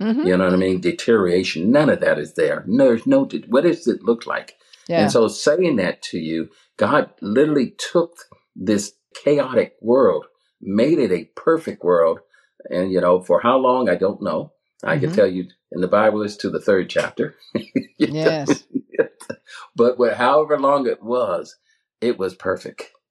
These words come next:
Speaker 2: It
Speaker 1: Yeah.
Speaker 2: was, there was nothing wrong with the planet. A-, and it's hard for us to even grasp that there was that one time this planet didn't have nothing wrong. The good thing about it, it's gonna go back to being that way.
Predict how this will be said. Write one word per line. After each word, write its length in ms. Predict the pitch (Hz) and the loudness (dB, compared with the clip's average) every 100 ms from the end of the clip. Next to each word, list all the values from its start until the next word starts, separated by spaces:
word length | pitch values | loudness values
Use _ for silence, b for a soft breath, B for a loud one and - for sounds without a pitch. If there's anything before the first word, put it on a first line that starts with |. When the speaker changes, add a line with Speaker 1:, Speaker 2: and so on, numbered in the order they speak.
| - | -2
Speaker 2:
It 160 | 110 | 0
Speaker 1:
Yeah. 80 | 147 | 2
Speaker 2:
was, 240 | 98 95 - | 0 -2 -4
there 200 | 101 92 | -2 -2
was 100 | 92 | -2
nothing 680 | 92 98 110 131 - 147 120 | 0 2 2 0 0 2 4
wrong 400 | 92 98 101 95 | 4 4 4 2
with 120 | 87 | 0
the 80 | - | -2
planet. 500 | - 98 95 87 - - | -2 2 2 0 -4 -6
A-, 120 | - - | -8 -4
and 80 | 101 | -2
it's 160 | 92 - | -2 -2
hard 280 | 113 135 135 | 2 2 2
for 100 | 117 | 0
us 120 | 123 | 0
to 100 | 104 | -2
even 280 | 107 95 85 - _ - | -2 -4 -8 -16 _ -4
grasp 420 | 90 107 123 - | 0 2 2 0
that 220 | 76 - | -2 -2
there 120 | 92 | -2
was 160 | 92 90 | -2 0
that 200 | 80 - | -2 0
one 260 | 107 147 180 | 0 0 0
time 420 | - 104 90 90 | -2 -2 -2 -2
this 180 | 107 - | -4 -2
planet 500 | 131 123 98 95 - | 0 2 0 -4 -10
didn't 200 | 104 107 | -8 -8
have 180 | 98 | -10
nothing 320 | 101 101 107 101 | -10 -12 -10 -4
wrong. 320 | 127 90 - B B - | -2 -2 -6 B B -6
The 100 | 85 | 0
good 260 | 135 175 | 0 2
thing 180 | 185 - | 0 0
about 300 | - 165 196 | 0 2 2
it, 120 | - - | -2 -8
it's 160 | - | -12
gonna 180 | - 92 | -6 -6
go 100 | 92 92 | -4 -6
back 300 | 98 98 - | -8 -12 -10
to 60 | |
being 240 | 90 92 87 | -4 -2 -2
that 200 | 82 - | -6 -4
way. 220 | 73 | -4